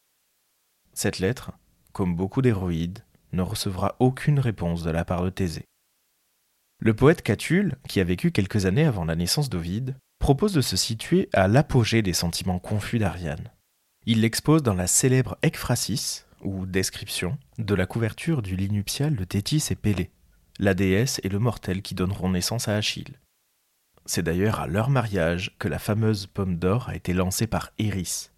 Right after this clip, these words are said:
déesse de la discorde. La mort n'éteindra pas mes yeux,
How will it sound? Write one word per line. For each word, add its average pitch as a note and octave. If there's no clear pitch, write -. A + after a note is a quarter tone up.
déesse E2+
de F2
la F2+
discorde. -
La G2+
mort B2+
n'éteindra F2+
pas A#2
mes A#2
yeux, G#2